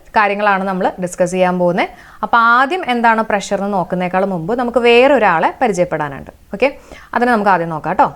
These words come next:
ഒന്ന് എടുത്തേക്കട്ടെ. ഓക്കെ, അപ്പോൾ ആദ്യം നമ്മൾ പഠിക്കാൻ പോകുന്ന ആളുടെ പേരാണ് വ്യാപകമർദ്ദം.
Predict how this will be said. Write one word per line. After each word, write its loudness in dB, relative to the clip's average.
ഒന്ന് -10
എടുത്തേക്കട്ടെ. -4
ഓക്കെ, -2
അപ്പോൾ 2
ആദ്യം 0
നമ്മൾ 0
പഠിക്കാൻ -2
പോകുന്ന 0
ആളുടെ 0
പേരാണ് 0
വ്യാപകമർദ്ദം. 2